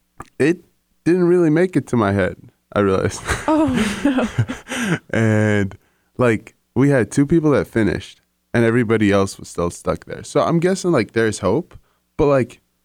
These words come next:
Speaker 1: like, you know, like, everybody, like, messed up, but you know that, like, you really messed up.
Speaker 2: Yeah.
Speaker 1: So, like, everybody's complaining and, like, "Haha, okay."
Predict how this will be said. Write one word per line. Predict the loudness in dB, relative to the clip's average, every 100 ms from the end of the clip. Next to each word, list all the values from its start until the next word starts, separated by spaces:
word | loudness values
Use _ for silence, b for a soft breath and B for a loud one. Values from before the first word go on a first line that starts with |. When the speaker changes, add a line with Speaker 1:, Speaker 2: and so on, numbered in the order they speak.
| -4
Speaker 1:
like, | -2 0
you | 2
know, | 2
like, | 0 -2 -6 -4
everybody, | 0 2 2 2
like, | 2 0 -2
messed | -4 -2 0
up, | 0 0 -10 _ _ _ _ _ -4
but | -2
you | 0 2 4 4
know | 2 2 2 2
that, | 0 0
like, | 0 -2 -2
you | 0 2
really | 2 2 2
messed | 0 -2 0
up. | 0 0
Speaker 2:
Yeah. | -2 0 0 -2 -2
Speaker 1:
So, | -2
like, | -2 0
everybody's | 0 2 2 0
complaining | 0 -2 0 2 2 0 -2
and, | -2
like, | -2 0
"Haha, | 0 0 2 0
okay." | 0 0 0 -2